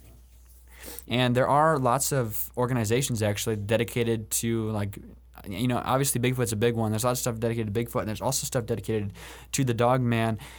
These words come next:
There is a organization called the North American Dog Man Project, and I reached out to them for an email, so maybe we'll get them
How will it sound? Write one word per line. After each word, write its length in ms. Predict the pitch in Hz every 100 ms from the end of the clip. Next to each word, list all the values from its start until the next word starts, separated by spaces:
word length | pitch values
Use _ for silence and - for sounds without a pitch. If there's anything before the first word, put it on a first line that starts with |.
| - 120
There 220 | 120 127
is 300 | 123 117 -
a 340 | 117 113 110 -
organization 520 | 123 123 117 117 120
called 440 | 110 120 113 110 107 -
the 220 | 113 110
North 400 | 110 107 117 123
American 640 | 113 110 117 - 113 107 113
Dog 280 | 107 104 110
Man 480 | 113 117 120 120 - -
Project, 680 | 120 113 123 139 139 - - -
and 120 | 104
I 60 | 110
reached 320 | 110 120 -
out 100 | 117
to 80 | 123
them 140 | 120
for 100 | 113 107
an 60 |
email, 280 | 101 113 120
so 140 | -
maybe 160 | 110 117
we'll 160 | 107 104
get 180 | 113
them 300 | 117 110 107